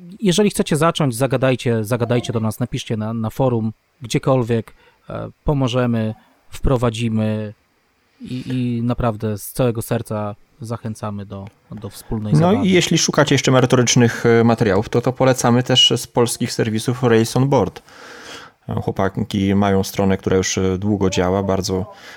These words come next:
Speaker 2: bardzo rzeczowe materiały, więc no, powolutku gdzieś ta, ta scena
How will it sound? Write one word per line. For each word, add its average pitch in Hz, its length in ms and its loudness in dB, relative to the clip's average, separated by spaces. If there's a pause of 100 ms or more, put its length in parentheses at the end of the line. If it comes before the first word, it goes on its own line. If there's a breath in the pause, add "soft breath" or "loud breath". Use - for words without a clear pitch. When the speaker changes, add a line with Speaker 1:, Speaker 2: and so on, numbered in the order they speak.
(100 loud breath)
Speaker 2:
bardzo 92 240 0
rzeczowe 92 340 0
materiały, 90 640 2 (540 loud breath)
więc 113 420 0
no, 131 160 2
powolutku 160 640 2
gdzieś 147 180 2
ta, 131 160 2
ta 127 140 0
scena 113 560 2